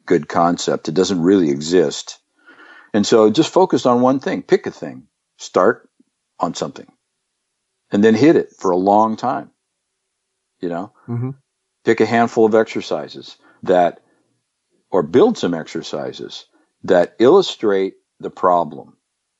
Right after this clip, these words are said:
Speaker 1: that highlight the issue for yourself.
Speaker 2: Mm-hmm.
Speaker 1: And if you can't come up with th-, something like that, go take lessons. Go study with someone. Have a teacher.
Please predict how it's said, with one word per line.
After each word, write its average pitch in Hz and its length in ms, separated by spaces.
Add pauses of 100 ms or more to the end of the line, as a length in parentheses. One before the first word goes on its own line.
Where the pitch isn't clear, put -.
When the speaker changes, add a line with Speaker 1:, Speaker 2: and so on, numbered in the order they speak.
(120)
Speaker 1:
that - 120
highlight 123 640 (300)
the 95 200
issue 82 380
for 78 240
yourself. - 640 (640)
Speaker 2:
Mm-hmm. 117 260 (200)
Speaker 1:
And 101 480 (920)
if - 200
you 104 80
can't 220 280
come 107 180
up - 180
with - 340
th-, 104 160
something 82 340
like 78 220
that, 78 340 (560)
go 92 520 (100)
take 78 320 (180)
lessons. - 1040 (440)
Go 92 180
study 110 720
with 76 180
someone. 67 800
Have 90 240
a 90 40
teacher. - 840